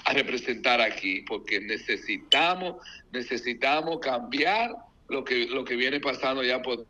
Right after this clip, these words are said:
doce años. Tú sabes que nosotros tenemos, eh, representantes ya por, por doce años y, y es muy lamentable que, la, que tú, eh, que tú te, tú te,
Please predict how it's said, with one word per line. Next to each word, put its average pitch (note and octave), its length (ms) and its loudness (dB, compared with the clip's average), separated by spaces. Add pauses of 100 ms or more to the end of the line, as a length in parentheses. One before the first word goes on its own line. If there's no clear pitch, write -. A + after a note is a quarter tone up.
(120)
doce A#2+ 380 0
años. F#2 260 -2
Tú A#2 120 -12
sabes B2+ 320 -2
que C3 80 -2
nosotros B2 420 -8
tenemos, - 480 -6 (320)
eh, A#2+ 180 0
representantes D3+ 800 -2
ya B2+ 200 0
por, B2 180 -4 (240)
por B2+ 140 -4
doce B2+ 320 0
años C#3+ 360 0
y, - 280 -6 (280)
y C#3+ 80 2
es D#3+ 60 2
muy G#3 140 0
lamentable A3 640 0
que, F3 160 0
la, E3 180 0
que D#3+ 180 -4
tú, F3 540 -4 (160)
eh, D3+ 340 -2
que D#3 120 -2
tú D#3+ 260 -8
te, F3 180 -8 (160)
tú D#3+ 160 -8
te, E3+ 300 0